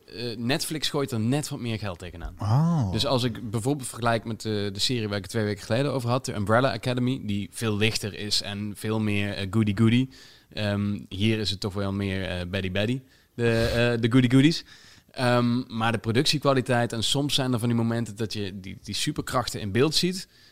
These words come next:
Speaker 1: en dat je denkt, "Ja, als er nou net wat meer geld tegenaan gegooid was, net wat meer budget, was die beter geweest."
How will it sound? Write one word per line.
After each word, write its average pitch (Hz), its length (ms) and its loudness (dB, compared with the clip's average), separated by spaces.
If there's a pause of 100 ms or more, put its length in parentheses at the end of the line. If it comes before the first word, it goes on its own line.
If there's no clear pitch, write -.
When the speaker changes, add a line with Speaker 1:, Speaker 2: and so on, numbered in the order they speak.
(140)
Speaker 1:
en - 80 -10
dat 123 160 0
je 120 60 -4
denkt, 113 360 -2 (100)
"Ja, 98 240 -6 (260)
als 104 160 -2
er 107 60 -6
nou 95 120 -2
net 123 360 2
wat 165 120 -2
meer 139 460 0
geld 139 260 -2
tegenaan 123 360 -2
gegooid 110 280 -2
was, 104 200 -4
net 127 200 -2
wat 139 100 -6
meer 113 200 0
budget, 123 480 2 (140)
was 113 260 -2
die 101 240 -4 (200)
beter 98 360 -2
geweest." - 420 -18